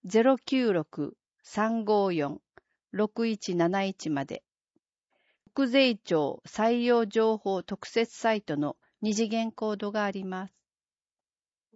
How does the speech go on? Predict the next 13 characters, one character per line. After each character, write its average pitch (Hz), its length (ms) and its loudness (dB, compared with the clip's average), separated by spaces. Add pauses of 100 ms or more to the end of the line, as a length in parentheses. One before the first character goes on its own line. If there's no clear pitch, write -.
(720)
保 277 200 6
育 277 260 0
士 - 340 -4
就 247 240 0
職 233 320 0
フ 233 100 -2
ェ 196 160 4
ア 165 240 0
参 240 300 2
加 233 140 0
者 226 140 0
募 202 140 -2
集。 185 400 -8